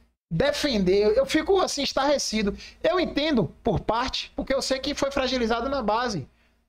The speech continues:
Foi contaminado na essência pra defender essa linha de política. Mas eu,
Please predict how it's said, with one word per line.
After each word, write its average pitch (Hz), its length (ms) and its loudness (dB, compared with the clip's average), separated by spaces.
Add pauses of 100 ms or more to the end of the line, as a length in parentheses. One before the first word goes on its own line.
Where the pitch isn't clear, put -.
(220)
Foi 247 100 -2
contaminado 226 600 0
na 254 120 -2
essência 226 460 -2
pra 196 140 -2
defender 185 360 2
essa 175 160 -2
linha 175 160 0
de 165 60 -4
política. 147 420 -2 (360)
Mas 269 600 -2
eu, - 340 0